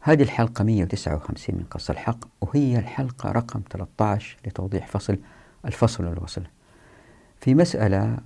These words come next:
لابد من توضيحها، لاحظت أنه في الحديث عن العولمة والحقوق والزمان والمكان وهذه المسائل، وفي الحلقة الماضية تحدثنا عن نقل الحقوق، لاحظت أنه بعض الإخوة ومن أسئلتهم أنه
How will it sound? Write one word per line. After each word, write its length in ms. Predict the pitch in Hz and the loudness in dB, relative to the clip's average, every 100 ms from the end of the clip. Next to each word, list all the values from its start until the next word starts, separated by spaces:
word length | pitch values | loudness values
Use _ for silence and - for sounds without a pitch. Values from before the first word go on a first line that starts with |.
| - | -6
لابد 320 | 104 104 127 | -2 4 6
من 180 | 98 95 | 4 4
توضيحها، 560 | 92 101 127 - 92 110 | 2 6 4 4 0 2
لاحظت 480 | 98 - 127 - | 0 -2 -6 -6
أنه 460 | - 92 104 104 107 - | -8 -6 -4 -6 -8 -12
في 60 | |
الحديث 480 | - - 98 95 - | -12 -4 2 2 2
عن 140 | 82 87 | -4 -4
العولمة 600 | - 104 90 87 90 90 | 2 2 4 2 0 -2
والحقوق 880 | - - - - 92 104 104 - - 92 98 104 117 _ _ _ _ _ _ - | -6 -8 -6 0 0 0 -6 -10 -10 -10 -12 -14 -18 _ _ _ _ _ _ -6
والزمان 480 | 85 90 92 87 104 | 0 4 4 2 -2
والمكان 480 | 82 87 - 85 87 | -4 -8 -2 -2 -2
وهذه 220 | 85 80 | -4 -6
المسائل، 500 | 80 85 95 104 98 - - - - 107 | -6 0 2 4 2 -4 -20 -20 -12 -8
وفي 80 | |
الحلقة 300 | 92 104 - | -2 -2 0
الماضية 300 | 98 101 98 | 2 4 4
تحدثنا 560 | 90 - 95 90 - 80 | 2 -2 -2 -2 -4 -6
عن 60 | 73 | -8
نقل 220 | - - | -12 -18
الحقوق، 440 | - - 123 120 - - - - - - | -10 0 0 0 -12 -20 -20 -20 -18 -2
لاحظت 280 | 120 170 175 | 0 2 2
أنه 200 | 156 135 | 4 6
بعض 320 | 120 156 139 | 4 2 2
الإخوة 640 | 127 - 120 - 117 113 113 - _ _ - _ - | 0 2 0 2 2 2 0 -8 _ _ -20 _ 6
ومن 260 | 131 165 | 8 8
أسئلتهم 680 | 120 - 98 87 - 104 101 - | 4 0 2 0 0 -4 -4 -2
أنه 340 | 113 107 98 | 0 0 -2